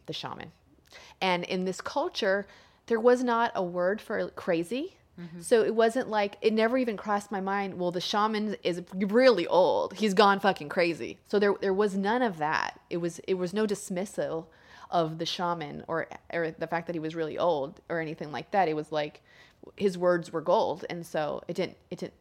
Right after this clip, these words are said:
Speaker 1: matter that he was really old or maybe he was going senile and crazy thinking
Speaker 2: Yeah.
Speaker 1: that I was this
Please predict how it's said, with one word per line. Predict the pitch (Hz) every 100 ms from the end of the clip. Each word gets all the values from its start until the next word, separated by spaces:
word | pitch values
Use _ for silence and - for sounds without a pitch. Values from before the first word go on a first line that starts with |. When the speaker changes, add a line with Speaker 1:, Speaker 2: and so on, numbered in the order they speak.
| -
Speaker 1:
matter | 165 170 196 233 160 165 185
that | 180 180
he | 175
was | 170
really | 175 170
old | 143 165 180
or |
maybe | 165 180
he | 190 170
was | 170
going | 160 160
senile | - 185 165 156
and |
crazy | 160 208 240 185 170
thinking | - 160 165
Speaker 2:
Yeah. | 156
Speaker 1:
that |
I | 143
was | 135 143
this | 147 - -